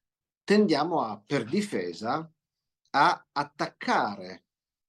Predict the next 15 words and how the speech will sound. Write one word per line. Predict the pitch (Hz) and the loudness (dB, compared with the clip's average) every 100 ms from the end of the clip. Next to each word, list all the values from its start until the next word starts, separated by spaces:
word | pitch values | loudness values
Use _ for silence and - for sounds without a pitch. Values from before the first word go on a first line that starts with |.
| _ _ _ _ - | _ _ _ _ -8
la | 113 107 | -6 0
persona | - - - 90 87 123 | 0 0 -4 -4 -4 -6
che | 139 131 | -6 -6
ci | 151 | -2
ha | 123 80 | -2 -2
offeso, | - - 135 175 151 117 | -8 0 4 4 4 0
ci | 110 - | -6 -8
ha | - | -8
fatto | 110 104 | -8 -8
qualcosa, | 110 120 196 - 92 - _ _ _ | -8 0 2 2 0 -16 _ _ _
no? | 151 196 208 _ _ _ _ _ _ _ - - - - - - - - _ _ _ _ _ _ _ _ | -2 0 -2 _ _ _ _ _ _ _ -20 -20 -20 -20 -20 -20 -20 -20 _ _ _ _ _ _ _ _
Questo | - 320 170 | 2 6 8
è | |
un | 131 | 8
discorso. | 123 - 85 - - 90 - | 6 2 0 0 -4 -6 -10